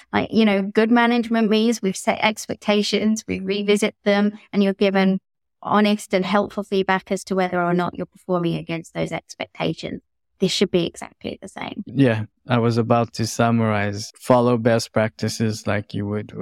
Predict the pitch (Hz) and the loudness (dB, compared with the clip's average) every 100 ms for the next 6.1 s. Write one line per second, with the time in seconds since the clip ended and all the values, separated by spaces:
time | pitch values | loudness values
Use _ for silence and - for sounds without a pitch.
0 | 110 - 110 107 107 104 104 104 107 _ | -12 -4 -2 0 -2 -4 -6 -10 -12 _
1 | - 123 117 110 110 107 104 101 - 107 | -2 0 0 0 0 0 -2 -4 -4 -4
2 | 104 - 123 - 107 - 104 104 107 110 | -4 -8 -10 -8 -8 -6 -8 -8 -8 -6
3 | 107 101 104 104 107 - 110 101 104 - | -6 -6 -8 -10 -8 -6 -4 -4 -4 0
4 | 104 117 143 - _ _ _ 120 127 131 | 0 0 -2 -6 _ _ _ 0 4 4
5 | 139 135 135 131 - 131 123 123 123 123 | 4 4 4 2 0 2 4 4 4 4
6 | 120 | 2